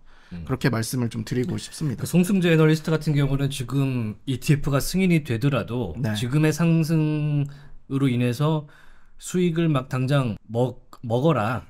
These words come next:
Speaker 1: 어,
Speaker 2: 네.
Speaker 1: 가져가라 라는 것보다는
Speaker 2: 네.
Speaker 1: 오히려 사십팔 K가 이제 뭔가 저항선이기 때문에
Speaker 2: 네.
Speaker 1: 여기서 문제가 발생할 가능성이 있고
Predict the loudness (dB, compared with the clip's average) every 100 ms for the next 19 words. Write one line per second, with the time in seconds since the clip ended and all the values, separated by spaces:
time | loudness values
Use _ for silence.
0 | -8 -4 -2 0 2 4 4 2 0 0
1 | -2 -2 0 0 -2 -2 -4 -2 -2 0
2 | -2 0 0 -2 -10 -10 -2 0 0 0
3 | -2 0 0 2 2 0 2 2 2 0
4 | -6 -4 -4 -2 -4 -6 -10 -20 -20 _
5 | -6 -4 -2 2 4 4 4 2 0 -4
6 | -6 -2 2 2 0 -6 -2 0 2 0
7 | -2 -2 0 2 2 0 -2 0 0 -2
8 | 0 -2 0 -2 -2 -4 -6 -4 -4